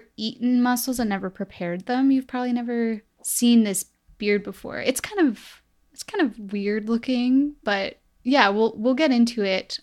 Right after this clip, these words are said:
in a bit here. But first, I wanted to talk a bit about the taxonomy and the appearance. So mussels is actually a broad name, like a broad common name that doesn't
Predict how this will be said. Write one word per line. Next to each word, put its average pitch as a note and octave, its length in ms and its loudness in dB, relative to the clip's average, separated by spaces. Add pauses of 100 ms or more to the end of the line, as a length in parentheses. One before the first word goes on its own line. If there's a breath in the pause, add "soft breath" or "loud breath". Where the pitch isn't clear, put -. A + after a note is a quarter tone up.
(140)
in A#3+ 120 4
a A3 60 4
bit A#3 240 2
here. G3+ 300 -8
But G#3 180 -8
first, C#4+ 580 -2 (520 soft breath)
I A#3 60 -4
wanted A3+ 280 0
to A#3 100 -6
talk G#3 380 -8
a A3+ 80 -8
bit G#3 160 -6
about G3 400 -8
the G#3 100 -6
taxonomy C4+ 920 0
and A3+ 120 4
the A#3 80 4
appearance. - 840 -4 (880)
So B3 640 0 (440)
mussels D4 560 0 (120)
is G#3+ 500 0 (100)
actually G#3+ 640 -4 (520)
a - 80 -2
broad G3 720 -2
name, C4+ 640 4 (300)
like A3+ 120 -6
a A3+ 60 -6
broad A3 380 -4
common G#3+ 520 0
name C#4+ 440 4
that A3+ 120 -2
doesn't G#3+ 320 -4